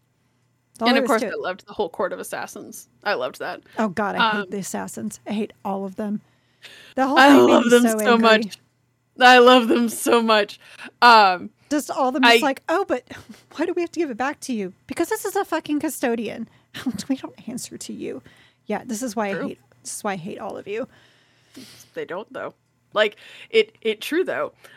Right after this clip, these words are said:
Speaker 2: Um, and
Speaker 1: They
Speaker 2: that's one of
Speaker 1: need
Speaker 2: those
Speaker 1: to answer
Speaker 2: very
Speaker 1: to somebody. That's the problem with them.
Speaker 2: <sighs>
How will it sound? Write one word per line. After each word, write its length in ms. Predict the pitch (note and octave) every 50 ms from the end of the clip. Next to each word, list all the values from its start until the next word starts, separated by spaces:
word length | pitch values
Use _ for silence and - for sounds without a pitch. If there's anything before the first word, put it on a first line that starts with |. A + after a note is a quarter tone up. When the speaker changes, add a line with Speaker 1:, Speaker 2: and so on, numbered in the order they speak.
| _ _ -
Speaker 2:
Um, 420 | A3+ A3 G#3+ G#3 G#3 G3+ G#3 G3 - -
and 100 | B3+ A#3+
Speaker 1:
They 40 | B3
Speaker 2:
that's 180 | B3 - C4
one 120 | B3+ C4+ -
of 60 | A#3+
Speaker 1:
need 120 | A3+ -
Speaker 2:
those 80 | - -
Speaker 1:
to 60 | -
answer 260 | C4+ C4 C#4+ C4 A#3
Speaker 2:
very 140 | A#3+ B3 B3
Speaker 1:
to 80 | G#3+ G3+
somebody. 800 | G3 - - - C4+ D#4 E4 B3 F#3 F3+ D#3 - - - - - _ _ _ -
That's 260 | - B3 C4+ - -
the 120 | - - G3+
problem 540 | - - - C4 D4+ F#4 C#4 B3 G3+ F#3+
with 180 | G3+ - - -
them. 280 | - - - - - - _ _ _ _ _ _ _ _ _ _ _ _ -
Speaker 2:
<sighs> 140 | - -